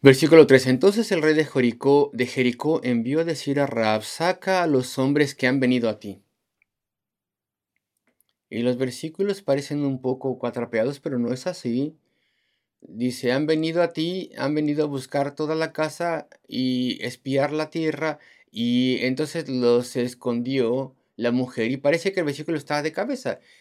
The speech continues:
pero yo me imagino que lo que pasó es que la ciudad fue cerrada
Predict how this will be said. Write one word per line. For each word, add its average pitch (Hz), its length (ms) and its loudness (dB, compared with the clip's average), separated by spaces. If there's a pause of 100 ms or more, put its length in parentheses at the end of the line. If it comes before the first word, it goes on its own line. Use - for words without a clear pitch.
pero 175 140 0
yo 226 60 4
me 240 60 4
imagino 165 500 -2 (260)
que 131 120 -4
lo 135 100 0
que 143 120 -4
pasó 135 600 -4 (760)
es 139 140 -4
que 156 140 -2
la 143 180 2
ciudad 127 640 -2 (240)
fue 131 160 -6
cerrada 120 720 -2